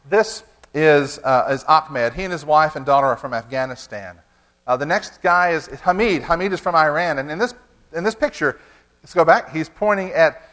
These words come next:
his favorite verse, First John four, where he says, "God," or it says, "God is love." And this is what he said, "I have learned that God is love.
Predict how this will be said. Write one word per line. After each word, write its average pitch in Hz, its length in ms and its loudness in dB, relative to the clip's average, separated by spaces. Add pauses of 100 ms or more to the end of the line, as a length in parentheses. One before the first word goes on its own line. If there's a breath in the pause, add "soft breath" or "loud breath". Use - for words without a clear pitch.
(220 soft breath)
his 160 200 -4
favorite 202 320 2
verse, 135 540 -4
First 165 260 -2
John 175 200 -2
four, 127 280 -4
where 113 120 -2
he 123 60 -4
says, 120 200 -12
"God," 143 380 6
or 131 120 -2
it 131 60 -6
says, 120 160 -8
"God 143 220 2
is 139 160 -10
love." 113 420 0 (520)
And 127 80 -10
this 180 120 -4
is 214 80 -6
what 208 160 2
he 202 120 -2
said, 147 440 0 (320 soft breath)
"I 147 80 -4
have 156 180 2
learned 240 400 4
that 175 120 -2
God 180 320 4
is 165 160 -6
love. 107 340 0